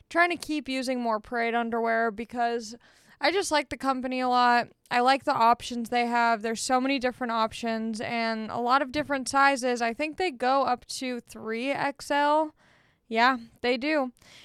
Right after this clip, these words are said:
And they're just great. Their underwear has a starting price of just eight dollars, and the bralettes have a starting price at twenty-eight dollars. And I would recommend getting a bunch of things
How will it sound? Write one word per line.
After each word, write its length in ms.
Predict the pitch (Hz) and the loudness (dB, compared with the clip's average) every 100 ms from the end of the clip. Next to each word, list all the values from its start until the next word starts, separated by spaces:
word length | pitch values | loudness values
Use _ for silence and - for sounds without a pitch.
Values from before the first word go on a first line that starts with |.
| - 277 | -10 -2
And 180 | 381 | 0
they're 80 | 403 | 0
just 220 | 285 302 | -2 -4
great. 480 | - 233 233 226 226 | 0 4 4 2 -2
Their 240 | 240 247 233 | 0 2 2
underwear 800 | 262 311 294 277 269 262 - | 2 2 4 4 4 2 -2
has 200 | 226 247 | -4 -4
a 60 | 226 | -4
starting 400 | - 240 240 240 | -4 -2 0 -2
price 300 | 247 240 - | 0 -2 -2
of 100 | 214 | -8
just 240 | 233 - | -8 -8
eight 260 | - 254 220 | -4 -4 -2
dollars, 680 | 226 214 226 254 311 294 - - - - | 0 2 2 2 2 -2 -8 -16 -20 -6
and 200 | 247 254 | -2 -2
the 60 | 226 | 0
bralettes 540 | 233 226 220 214 - | 2 2 2 0 -2
have 120 | 233 | -4
a 60 | 220 | -4
starting 320 | - 226 220 | -6 -6 -6
price 360 | 214 226 220 233 | -4 -4 -4 -8
at 140 | 226 | -10
twenty-eight 520 | - 349 381 254 196 | -8 -4 -2 -4 -6
dollars. 680 | 214 196 196 202 214 240 - - - - - | -6 -4 -2 -2 -2 -6 -12 -20 -20 -12 -2
And 560 | 254 254 254 254 254 | 2 2 2 0 -4
I 140 | - 277 | -2 0
would 80 | 302 | 0
recommend 680 | 302 277 262 262 262 226 - | 0 0 -2 -2 -6 -10 -6
getting 480 | 233 240 233 233 - | -2 -2 -2 -6 -6
a 120 | 233 | -6
bunch 400 | 196 233 226 - | 0 0 0 -4
of 100 | 220 | -12
things 640 | - 214 208 208 208 190 | -8 -6 -4 -6 -8 -10